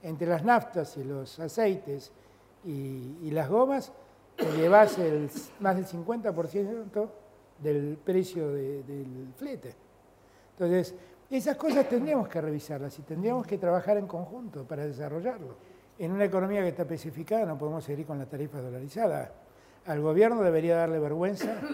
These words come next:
<coughs> compensar a estas empresas por efecto, por los efectos que en ellas causa la devaluación. Pero además es imperdonable que estemos en presencia de una economía que está dolarizada cuando el resto de la economía no lo está.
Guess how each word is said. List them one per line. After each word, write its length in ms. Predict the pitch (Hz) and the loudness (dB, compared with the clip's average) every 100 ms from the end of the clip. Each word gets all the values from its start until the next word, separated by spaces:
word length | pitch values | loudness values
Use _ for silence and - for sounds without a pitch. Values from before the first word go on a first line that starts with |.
| - - | -8 -10
<coughs> 320 | - - - | -12 -12 2
compensar 920 | 170 151 165 160 156 - 190 202 208 - - - - - _ _ - | 2 4 -2 -2 -4 2 4 4 0 -14 -20 -20 -20 -20 _ _ -10
a 80 | 151 | -4
estas 340 | 151 160 151 165 | -4 -2 -6 -6
empresas 680 | 147 175 196 196 226 - - - - - - - - - - | -6 0 0 -2 -10 -16 -20 -20 -20 -20 -20 -20 -20 -20 -10
por 320 | - 143 135 170 | -6 -4 -4 -4
efecto, 680 | 143 - 160 - 151 139 120 | -4 -4 -6 -4 -4 -4 -6
por 100 | 151 | -6
los 160 | 139 | -6
efectos 440 | 156 - 170 180 - | -6 -4 -2 -2 -6
que 120 | 151 | -6
en 80 | 143 | -6
ellas 220 | 156 160 - | -4 -6 -4
causa 400 | 165 160 151 139 | -2 -2 -4 -8
la 340 | 135 123 127 | -8 -10 -10
devaluación. 560 | 131 143 165 226 269 180 - - - | -8 -4 -4 -2 -4 -6 -12 -20 -6
Pero 140 | 180 | 2
además 420 | 190 254 311 277 - - | 4 6 4 2 -4 -4
es 180 | 214 247 | -4 -2
imperdonable 760 | 262 226 202 196 160 143 160 185 - 247 | 0 4 4 6 4 4 0 -2 -6 -4
que 80 | 175 | -4
estemos 360 | 226 247 233 208 | 0 0 0 -2
en 120 | 180 | -2
presencia 720 | 175 156 147 139 135 165 196 - - - - _ - - _ | -4 -4 -6 -8 -8 -10 -10 -18 -20 -20 -20 _ -20 -20 _
de 80 | 214 | -2
una 120 | 269 | 0
economía 440 | 262 214 196 180 165 | 2 2 2 0 -2
que 60 | 165 | -4
está 220 | - 226 | -4 0
dolarizada 760 | 208 220 220 - 156 143 156 | 2 0 -2 -4 -4 -2 -4
cuando 180 | 156 156 | -4 -4
el 60 | 175 | -2
resto 220 | 208 208 | -4 -2
de 60 | 202 | -4
la 40 | |
economía 360 | 190 190 214 208 | -2 -4 -4 -4
no 100 | 196 | -2
lo 80 | 208 | -4
está. 240 | 208 240 | -6 -12